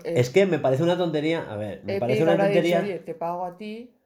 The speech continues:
Speaker 2: Claro.
Speaker 1: para tenerlo yo conseguir más, más usuarios".
Speaker 2: Claro. A ver, me parece una tontería decir lo de enfadarse porque en vez de en Steam te van a sacar el juego en Epic cuando tú tienes el mismo P C,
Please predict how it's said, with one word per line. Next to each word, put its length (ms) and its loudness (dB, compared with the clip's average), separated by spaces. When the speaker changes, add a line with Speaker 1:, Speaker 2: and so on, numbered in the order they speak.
Speaker 2:
Claro. 240 -16
Speaker 1:
para 140 -10
tenerlo 280 -6
yo 140 -6
conseguir 300 -6
más, 200 -14
más 140 -16
usuarios". 600 -16
Speaker 2:
Claro. 400 -16
A 80 -6
ver, 160 2
me 120 -6
parece 240 -2
una 160 0
tontería 380 0
decir 480 -2
lo 120 -4
de 300 -6
enfadarse 840 -2
porque 240 -6
en 100 -4
vez 160 -6
de 80 0
en 140 -2
Steam 300 -6
te 100 -4
van 120 -6
a 60 -10
sacar 280 -6
el 60 -4
juego 320 -4
en 80 -4
Epic 400 -6
cuando 320 -6
tú 160 -10
tienes 280 -2
el 100 -6
mismo 300 -6
P 120 -6
C, 360 -4